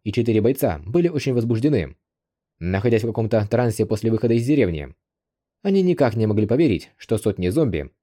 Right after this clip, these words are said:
защищавшие эту деревню, не смогли ничего сделать с Юэ Джуном и его странными компаньонами.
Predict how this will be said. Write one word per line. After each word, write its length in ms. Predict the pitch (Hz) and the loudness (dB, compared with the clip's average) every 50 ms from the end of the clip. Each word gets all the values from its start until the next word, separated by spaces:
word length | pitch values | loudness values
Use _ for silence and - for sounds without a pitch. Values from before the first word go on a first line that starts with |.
| _ _ _ _ _ - | _ _ _ _ _ -8
защищавшие 560 | 82 90 98 110 101 - 110 98 - 117 110 | -4 -2 -2 0 0 0 0 0 2 0 0
эту 200 | - 110 104 110 | 0 2 0 0
деревню, 500 | 104 117 123 117 92 87 80 73 69 71 _ _ _ _ _ _ _ _ - 90 | 2 2 2 2 2 0 -2 -6 -8 -12 _ _ _ _ _ _ _ _ -8 -4
не 140 | 110 165 175 | -2 -2 0
смогли 300 | 175 175 156 139 139 139 | 0 0 2 2 2 2
ничего 280 | 135 127 - 131 123 | 0 0 0 2 0
сделать 320 | 120 123 156 170 165 156 - | 2 2 2 2 2 2 0
с 40 | |
Юэ 160 | 117 104 101 101 | 0 0 0 0
Джуном 420 | 107 123 113 92 78 69 69 - _ _ _ _ _ _ _ _ _ _ - | 0 0 -2 -2 -4 -6 -10 -14 _ _ _ _ _ _ _ _ _ _ -8
и 80 | - 90 | -4 0
его 200 | 92 95 98 98 | 0 2 2 0
странными 420 | 95 - - 160 165 160 165 160 147 | 0 0 0 0 2 2 2 2 2
компаньонами. 760 | 156 139 127 127 117 110 107 95 87 82 82 73 69 73 | 0 0 0 0 2 2 2 2 0 -2 -4 -6 -10 -12